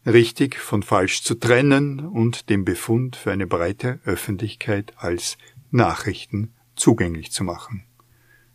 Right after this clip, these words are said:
Mit dem Faktencheck Faktiv haben wir übrigens dafür ein eigenes Instrument geschaffen. Angesichts von Twitter, Facebook, Telegram wird das noch wichtiger und eine Mammutaufgabe. Weder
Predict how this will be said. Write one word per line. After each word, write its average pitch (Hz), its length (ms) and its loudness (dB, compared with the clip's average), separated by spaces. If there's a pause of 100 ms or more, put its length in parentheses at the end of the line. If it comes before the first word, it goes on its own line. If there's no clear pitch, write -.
(280)
Mit 110 240 4
dem 98 260 0 (100)
Faktencheck 113 640 -2
Faktiv - 540 -4
haben 98 200 0
wir 101 100 -2
übrigens 107 600 -4
dafür 101 320 0
ein 98 80 -4
eigenes 90 540 -6
Instrument 113 520 -2
geschaffen. - 540 -8 (1120)
Angesichts 147 480 6
von 98 420 2 (340)
Twitter, 123 480 2 (160)
Facebook, 117 640 2 (120)
Telegram 131 600 2 (440)
wird 117 200 0
das 143 160 -2
noch 107 320 0
wichtiger 110 560 -6 (360)
und 107 320 -4
eine 123 240 0
Mammutaufgabe. 85 1200 -4 (880)
Weder 113 540 4